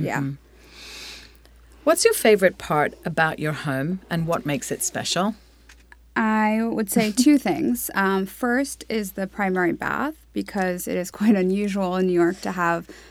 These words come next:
Speaker 1: a double sink and separate shower and tub, and I do not, I appreciate that every day. Um, but the thing I like the most is out of our m-, primary bedroom, we have a view of a building across from us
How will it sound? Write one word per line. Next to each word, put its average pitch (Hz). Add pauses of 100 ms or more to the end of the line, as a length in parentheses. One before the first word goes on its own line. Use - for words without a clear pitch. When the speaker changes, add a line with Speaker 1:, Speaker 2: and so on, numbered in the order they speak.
(140)
Speaker 1:
a 175
double 175
sink 175
and 160
separate 156
shower 156
and -
tub, 190
and 175
I 156 (460)
do 185
not, 170 (360)
I 190
appreciate 190
that 175
every 156
day. 185 (400)
Um, 190
but 190
the 175 (200)
thing 262
I 220
like 202
the 185
most 180
is 175
out 170
of 170 (100)
our 170
m-, 175 (220)
primary 226
bedroom, 175
we 180
have 180
a 175
view 175
of 170
a 170
building 180
across 180
from 180
us 165